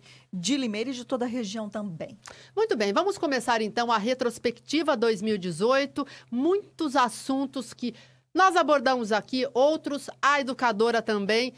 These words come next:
Speaker 2: em toda a sua programação, assuntos de relevância, assuntos que mudaram a sua vida pra melhor, outros assuntos também pra pior.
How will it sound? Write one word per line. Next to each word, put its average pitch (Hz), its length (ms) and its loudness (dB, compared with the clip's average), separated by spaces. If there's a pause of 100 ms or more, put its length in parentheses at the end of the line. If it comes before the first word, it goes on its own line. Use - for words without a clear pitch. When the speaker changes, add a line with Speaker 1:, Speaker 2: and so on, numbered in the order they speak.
(140)
Speaker 2:
em 220 160 -4
toda 233 340 2
a 220 40 2
sua 220 340 -2
programação, 208 640 0
assuntos 233 580 -2
de 202 160 -4
relevância, 220 800 0
assuntos 226 340 -4
que 254 80 -4
mudaram 233 560 4
a 247 80 2
sua 233 180 0
vida 202 200 0
pra 208 140 0
melhor, 240 520 4 (240)
outros 196 680 -6 (200)
assuntos 175 460 -8
também 180 420 -2 (300)
pra 196 160 2
pior. 247 340 2